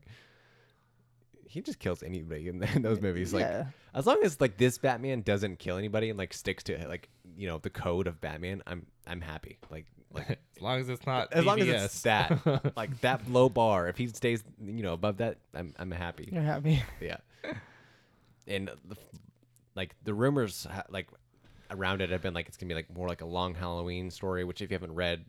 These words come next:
Speaker 1: uh, it's fan-, like, probably one of my favorite
Speaker 3: It
Speaker 1: Batman
Speaker 3: is, it is
Speaker 1: stories.
Speaker 3: a
Speaker 1: It is
Speaker 3: very,
Speaker 1: very
Speaker 3: very,
Speaker 1: good. I can
Speaker 3: very
Speaker 1: lend that
Speaker 3: good.
Speaker 1: one to you too.
Speaker 3: Yeah.
Speaker 1: It's great. Um, and that's, that, that would be a really cool story. I think even, like, The Dark Knight has a little bit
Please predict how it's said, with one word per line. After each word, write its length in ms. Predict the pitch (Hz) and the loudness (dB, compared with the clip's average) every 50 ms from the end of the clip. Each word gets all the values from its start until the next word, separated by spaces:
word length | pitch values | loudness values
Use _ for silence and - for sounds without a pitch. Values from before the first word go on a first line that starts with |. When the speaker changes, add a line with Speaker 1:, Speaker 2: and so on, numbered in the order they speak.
| - - - | -16 -10 -6
Speaker 1:
uh, 120 | 85 78 | -4 -4
it's 140 | 78 - - - _ _ _ _ _ _ _ _ | -4 -6 -10 -16 _ _ _ _ _ _ _ _
fan-, 320 | - 113 110 101 90 87 73 - | -4 -2 -2 -2 -2 -4 -6 -10
like, 160 | 87 85 - - 87 - | -10 -12 -10 -12 -20 -8
probably 220 | - - 147 131 120 | -2 0 0 0 0
one 100 | 107 98 | -2 -2
of 40 | 92 | -4
my 120 | 85 78 - _ _ - | -6 -8 -10 _ _ -8
favorite 380 | - 107 101 95 - 95 87 80 | -4 -2 -2 -2 -2 -4 -8 -8
Speaker 3:
It 60 | 80 - | -6 -4
Speaker 1:
Batman 340 | 85 82 - 92 87 82 | -2 -2 -2 -2 -4 -4
Speaker 3:
is, 80 | 82 - | -4 -4
it 20 | 90 101 | -4 -4
is 20 | |
Speaker 1:
stories. 220 | 85 80 80 82 87 | -2 -2 -2 -2 -4
Speaker 3:
a 40 | 87 | -4
Speaker 1:
It 60 | 85 | -6
is 120 | 82 82 | -8 -10
Speaker 3:
very, 680 | 80 82 87 90 87 87 90 87 85 82 82 85 85 | -12 -8 -6 -4 -2 -2 -2 -2 -4 -4 -6 -6 -2
Speaker 1:
very 320 | 80 113 110 101 95 90 85 | 0 2 4 4 2 2 0
Speaker 3:
very, 20 | |
Speaker 1:
good. 220 | 78 82 80 78 76 | -2 -4 -4 -2 -2
I 80 | 85 | -4
can 60 | - | -2
Speaker 3:
very 180 | - - 90 87 85 101 | -2 -4 -6 -6 -6 0
Speaker 1:
lend 220 | 107 107 104 - | 0 2 2 2
that 80 | 101 101 | 2 2
Speaker 3:
good. 60 | 95 | 2
Speaker 1:
one 180 | 90 92 92 90 | 0 -2 -4 -4
to 100 | - 95 | -4 -4
you 100 | 90 85 | -4 -4
too. 340 | - - 98 92 90 85 - _ - - - | -2 -2 -2 -2 -2 -4 -8 _ -18 -14 -8
Speaker 3:
Yeah. 160 | 80 76 71 | -6 -6 -6
Speaker 1:
It's 100 | 73 - | -6 -8
great. 500 | - 101 95 95 95 90 85 87 - _ _ _ _ _ _ _ _ _ _ _ - | -8 -8 -4 -2 0 0 0 -2 -6 _ _ _ _ _ _ _ _ _ _ _ -8
Um, 500 | 80 82 82 78 78 78 80 80 78 - 87 - _ _ _ _ _ _ _ _ _ _ - | -4 -4 -4 -4 -4 -6 -8 -12 -14 -16 -20 -20 _ _ _ _ _ _ _ _ _ _ -10
and 140 | 101 92 92 | -8 -4 -2
that's, 320 | 95 95 - - - - 87 85 - _ _ _ _ _ - | -2 -2 -2 -4 -12 -12 -14 -20 -20 _ _ _ _ _ -10
that, 140 | - 92 78 | -10 -10 -6
that 80 | 95 101 | -4 -4
would 120 | 95 85 | -4 -4
be 80 | 90 87 | -4 -6
a 40 | |
really 300 | 85 82 92 95 92 92 - | -6 -6 -6 -6 -6 -6 -8
cool 200 | - - 92 90 | -12 -12 -10 -10
story. 420 | 98 - - 90 87 85 85 85 - - | -10 -8 -4 -2 -2 -2 -2 -2 -4 -6
I 60 | 87 | -10
think 280 | - - 104 - - - _ _ _ _ _ _ _ - | -8 -8 -10 -10 -12 -20 _ _ _ _ _ _ _ -6
even, 320 | - 135 143 143 131 104 92 | -2 0 0 0 0 -2 -4
like, 200 | 95 90 - - | -6 -8 -6 -8
The 80 | 98 | -6
Dark 220 | 87 90 85 - - | -4 -4 -6 -6 -6
Knight 180 | 85 82 - | -8 -8 -8
has 180 | - 85 87 87 | -10 -14 -14 -14
a 40 | 90 | -12
little 240 | 80 90 87 87 85 | -10 -8 -6 -6 -6
bit 200 | - 87 80 | -6 -10 -10